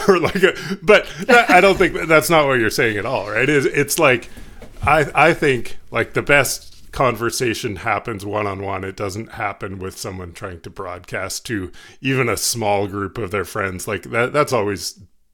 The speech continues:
bad conversation. Like, the good content is either the one-on-one or the curated, like, news, like, where you've fully expressed your point, like a,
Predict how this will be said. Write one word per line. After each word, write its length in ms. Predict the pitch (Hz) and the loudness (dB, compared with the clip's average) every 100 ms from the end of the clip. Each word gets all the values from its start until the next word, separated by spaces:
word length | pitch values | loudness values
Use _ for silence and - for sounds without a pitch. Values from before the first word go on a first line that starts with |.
| - | -4
bad 360 | 95 92 107 | -2 -2 -4
conversation. 760 | 120 107 98 110 - 117 104 123 | -2 -2 -2 -8 -6 -6 -6 -4
Like, 220 | 104 - - - - - | -6 -6 -18 -20 -20 -14
the 120 | - 117 | -2 2
good 260 | 165 160 | 4 4
content 480 | 143 147 143 147 123 | 4 2 4 2 2
is 200 | - 98 | -2 -4
either 280 | 127 117 113 | 0 2 2
the 120 | 110 | 2
one-on-one 720 | 110 170 180 160 165 165 160 - - - | 2 2 2 0 0 0 -2 -6 -16 -12
or 480 | - 117 123 117 120 - | 0 4 4 4 2 -2
the 220 | 104 113 | -4 -4
curated, 800 | - - 117 110 104 101 104 90 | -4 -10 -6 0 0 0 -4 -4
like, 320 | 98 90 - _ 113 | -6 -6 -8 _ -14
news, 800 | 110 107 104 101 95 - - - | -10 -6 -6 -8 -10 -10 -10 -6
like, 300 | 95 90 - - | -6 -6 -12 -6
where 200 | 104 101 | -2 -2
you've 420 | 98 101 - - - - _ - | -2 -6 -8 -16 -18 -20 _ -20
fully 420 | - 143 127 113 | -4 -2 0 2
expressed 540 | 107 - - 95 - - | 0 -4 -6 -6 -6 -10
your 100 | 95 | -14
point, 380 | - 95 87 90 | -12 -14 -14 -14
like 200 | 90 - | -16 -14
a, 320 | 98 90 | -14 -14